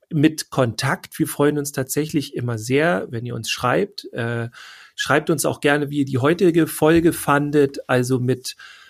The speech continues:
äh, mit der Haltung. Schreibt uns gerne was zu eurer Haltung oder auch, äh, vielleicht, äh, würde mich super interessieren, einmal, wenn ihr Berufsanfängerin seid,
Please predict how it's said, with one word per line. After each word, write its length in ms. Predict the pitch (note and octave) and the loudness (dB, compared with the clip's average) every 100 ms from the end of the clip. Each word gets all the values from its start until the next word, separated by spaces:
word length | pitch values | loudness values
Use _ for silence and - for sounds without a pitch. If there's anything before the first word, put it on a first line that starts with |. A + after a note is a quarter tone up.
| _ _ _ - | _ _ _ 0
äh, 280 | B2 A#2+ | 2 2
mit 160 | A#2+ A#2 | 2 2
der 140 | B2 | 4
Haltung. 400 | B2+ F3 G#3 F#3+ | 6 4 4 2
Schreibt 280 | - D#3+ E3+ | 2 2 4
uns 140 | G3+ - | 2 2
gerne 220 | E3+ D#3+ | 2 2
was 180 | D3+ - | 0 2
zu 140 | D#3 | 2
eurer 340 | F3 B3 A#3+ | 2 2 2
Haltung 480 | C#3+ B2+ B2 A#2+ A2+ | 2 2 2 -2 -4
oder 380 | - C3+ C#3+ - | -2 0 2 2
auch, 340 | C#3+ D3+ C#3+ - | 2 2 0 -2
äh, 120 | C3 | -2
vielleicht, 500 | - D3+ G3 F#3+ - | 2 2 2 0 -4
äh, 260 | E3 C#3+ | -2 -2
würde 200 | C#3+ D#3 | 2 2
mich 180 | D3 C#3 | 2 -2
super 280 | - G3+ F#3+ | -2 0 0
interessieren, 500 | F3 - - D#3+ D#3+ | 0 -4 -2 0 0
einmal, 320 | D3+ D#3 D3 | 0 0 0
wenn 160 | C#3+ C#3 | 0 0
ihr 100 | B2+ | 0
Berufsanfängerin 1700 | A#2+ B2+ F#3+ - A#3+ E3 D#3+ - E3 E3 E3 - - E3+ F3+ F#3 G3 | -2 0 0 -2 -2 -2 -4 -2 0 0 0 -2 2 4 4 0 -4
seid, 480 | D#3 D#3 F3 F3 | -4 0 0 -2